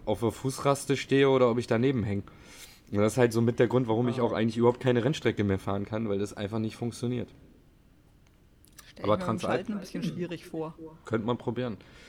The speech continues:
Speaker 1: Ja, das Schalten, das, das geht schon noch irgendwo so, weil ich weiß ja, wo ich schalten muss. Nur wenn du aus der Kurve raus beschleunigen willst und dich richtig in eine Raste reinstellen willst, aber irgendwie kein richtiges Gefühl hast, ob du da überhaupt richtig draufstehst und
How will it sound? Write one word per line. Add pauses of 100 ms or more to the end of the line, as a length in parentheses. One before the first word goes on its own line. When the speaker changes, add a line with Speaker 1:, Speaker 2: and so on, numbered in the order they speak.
(420)
Speaker 1:
Ja,
das
Schalten,
das,
das
geht
schon
noch
irgendwo
so,
weil
ich
weiß
ja,
wo
ich
schalten
muss.
Nur
wenn
du
aus
der
Kurve
raus
beschleunigen
willst
und
dich
richtig
in
eine
Raste
reinstellen
willst, (460)
aber
irgendwie
kein
richtiges
Gefühl
hast,
ob
du
da
überhaupt
richtig
draufstehst
und